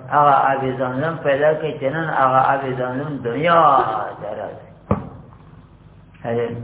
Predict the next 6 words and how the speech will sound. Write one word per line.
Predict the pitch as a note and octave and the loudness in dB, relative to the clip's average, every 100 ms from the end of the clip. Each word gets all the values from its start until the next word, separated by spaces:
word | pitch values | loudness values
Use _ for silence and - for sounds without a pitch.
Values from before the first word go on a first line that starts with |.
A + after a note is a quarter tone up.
| - - - | -12 -14 -2
څومره | E3 E3+ D3 - | 2 2 2 4
سعادت | B2+ C3 C#3 B2 | 4 4 2 0
راوړو، | A2 G#2+ G2 F#2 - - - - | 0 -2 -6 -12 -18 -20 -8 0
څومره | F3+ F3 D#3 | 6 6 6
کامیابي | D3 C#3 C3 A#2+ C#3+ | 4 2 0 -2 -2
راغله. | C3 A#2+ A2+ G#2 | 2 2 2 -2